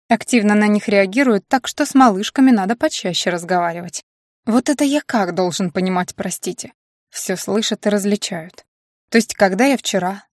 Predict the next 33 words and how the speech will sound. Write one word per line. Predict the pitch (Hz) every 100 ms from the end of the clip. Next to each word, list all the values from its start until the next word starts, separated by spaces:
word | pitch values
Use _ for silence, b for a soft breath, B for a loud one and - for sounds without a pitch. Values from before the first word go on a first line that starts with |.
| _ _ _
трахая | - 254 233 196
Лену, | 185 226 233 185
мать | 196 240 -
их | 233 -
Сергеевну, | - 190 180 247 214 190
назвал | 190 196 190 254 190
ее | 196 190 233
охреневшей | 202 - 190 202 233 - 185
сучкой, | - 185 175 - 208 -
они | 175 202
слышали? | 202 190 226 349 - 175 - _ _ _ _ _ _ _ -
И | 208
не | 214
просто | - 269 330 - 269
слышали, | 240 180 - 165 -
а | -
вот | 196 -
прямо | 208 220 220 -
поняли, | - 262 233 180 160 156
что | - -
это | 202 214
не | 196 202
кто-то | - 349 370 262
там, | - 196 180 196 -
а | 262
их | 330 - _
папа | 185 233 320 277
маму | 196 180 196 247
дерет | 185 185 190 262 -
и | 185
обзывает. | 160 185 165 - 220
Ну | 220
класс! | 233 208 208 - -